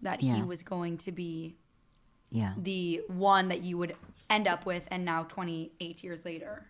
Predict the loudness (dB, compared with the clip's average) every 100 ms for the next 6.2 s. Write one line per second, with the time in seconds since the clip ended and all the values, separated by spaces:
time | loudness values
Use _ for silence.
0 | _ _ -16 -12 -12 -12 -14 -18 -20 -20
1 | -20 -20 -20 _ -10 -4 -4 -2 -4 0
2 | 4 4 4 2 0 -4 -2 0 0 -4
3 | -14 -20 _ _ _ _ _ _ _ _
4 | _ _ -20 -6 6 6 6 -4 0 2
5 | 2 -2 -6 -12 -18 -20 _ _ -4 4
6 | 6 6